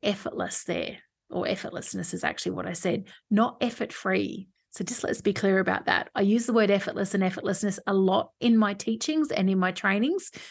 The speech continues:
and in my coaching. And it's about the space of making things easier. It's not about things being effort-free.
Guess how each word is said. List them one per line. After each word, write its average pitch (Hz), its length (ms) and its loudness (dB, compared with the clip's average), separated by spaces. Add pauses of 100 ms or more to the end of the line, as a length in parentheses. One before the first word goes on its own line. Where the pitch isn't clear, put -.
(160)
and 202 100 4
in 202 100 6
my 180 140 6
coaching. 208 540 0 (580)
And 240 100 6
it's 233 140 2
about 247 240 2
the 285 80 0
space 233 340 4
of 220 100 4
making 196 380 2
things 196 300 2
easier. 185 420 4
It's 214 180 0
not 208 200 4
about 196 240 2
things 190 240 2
being 185 200 2
effort-free. 180 680 -2